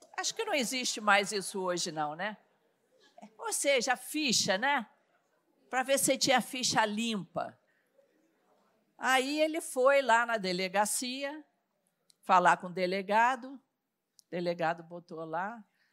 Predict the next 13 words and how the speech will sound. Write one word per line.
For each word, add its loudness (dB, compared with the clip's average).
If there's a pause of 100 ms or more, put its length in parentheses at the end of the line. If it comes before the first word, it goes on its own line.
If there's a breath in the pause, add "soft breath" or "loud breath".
(100)
ah, -4
sabe -4
aquele -10
computador -2
três -2
oito -6
e -4
meia, -2 (320 loud breath)
que -4
saía 4
aquelas 4
folhas 0
picotadas? 4